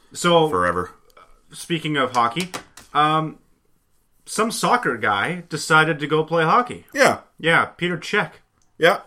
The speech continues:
Speaker 1: From the Czech.
Speaker 2: Uh,
Speaker 1: Peter Cech of Czech.
Speaker 2: Is he?
Speaker 1: He's, he's Czech.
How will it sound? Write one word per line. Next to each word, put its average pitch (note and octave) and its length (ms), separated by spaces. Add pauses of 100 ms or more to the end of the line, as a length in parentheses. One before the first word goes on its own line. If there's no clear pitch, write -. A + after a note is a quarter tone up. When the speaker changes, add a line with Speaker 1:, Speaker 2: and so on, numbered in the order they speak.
(240)
Speaker 1:
From C3 160
the B2 80
Czech. - 400 (800)
Speaker 2:
Uh, G3+ 400 (580)
Speaker 1:
Peter D3 220
Cech B2+ 300
of B2+ 100
Czech. C#3+ 360
Speaker 2:
Is F3 180
he? D4 180
Speaker 1:
He's, - 200
he's D4 160
Czech. - 300